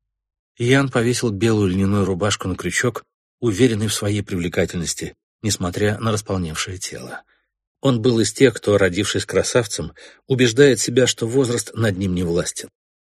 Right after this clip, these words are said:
Подобные самцы отказывают в этой привилегии зрелым женщинам и охотятся только на молоденьких. Бэмби села на кровать, рассеянно погладила кроваво-красные лепестки.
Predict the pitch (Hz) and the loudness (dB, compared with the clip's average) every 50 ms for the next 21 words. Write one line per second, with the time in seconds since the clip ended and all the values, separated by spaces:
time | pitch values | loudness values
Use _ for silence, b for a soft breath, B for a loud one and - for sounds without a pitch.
0 | _ _ 123 123 123 127 120 113 113 110 104 - 123 113 113 104 - - 120 - | _ _ -2 2 4 4 4 4 2 0 0 -2 -2 -2 -4 -2 0 0 0 0
1 | - 113 104 - - 139 127 107 104 104 98 92 - 98 101 95 - 87 - 101 | 0 -2 -4 0 2 2 2 2 2 0 0 0 0 0 0 0 0 -2 -2 -2
2 | 95 87 95 104 101 90 90 98 90 - 113 104 101 95 85 82 85 87 113 123 | -2 0 0 0 -2 -2 -2 -4 -2 0 2 4 4 4 2 0 -2 -2 0 0
3 | 101 - - - - 156 - - _ _ _ _ _ _ _ _ 139 131 123 - | 0 0 -2 -4 -6 -12 -18 -20 _ _ _ _ _ _ _ _ 4 4 6 6
4 | - 127 107 110 104 - 107 - - 110 101 - 80 78 80 82 82 - - - | 4 2 2 0 -4 -6 -4 -2 -2 -2 -2 -4 -8 -6 -4 -4 -4 -6 -6 -10
5 | - - - - - - - - _ _ _ _ _ _ _ _ _ _ _ _ | -14 -16 -16 -14 -14 -14 -16 -18 _ _ _ _ _ _ _ _ _ _ _ _
6 | 117 113 135 139 123 110 107 98 - - 110 101 98 95 90 - 95 98 107 120 | -4 0 0 0 0 0 -2 -2 0 0 2 2 0 -2 -4 -2 -2 0 0 0
7 | 123 - - - - _ _ _ _ _ _ - 117 117 104 - - - 143 135 | 0 -2 -4 -10 -12 _ _ _ _ _ _ 2 2 2 2 0 2 2 2 4
8 | 127 123 117 - 123 110 98 101 107 113 113 101 110 107 101 - 110 104 101 110 | 4 2 0 0 0 0 2 2 2 2 2 2 0 0 0 0 0 0 2 2
9 | 101 98 101 - - 95 85 - - 90 85 87 87 - 92 - - - - - | 0 0 -2 -2 -4 -4 -4 -4 -6 -6 -8 -8 -8 -10 -12 -12 -12 -16 -16 -16
10 | - - | -16 -16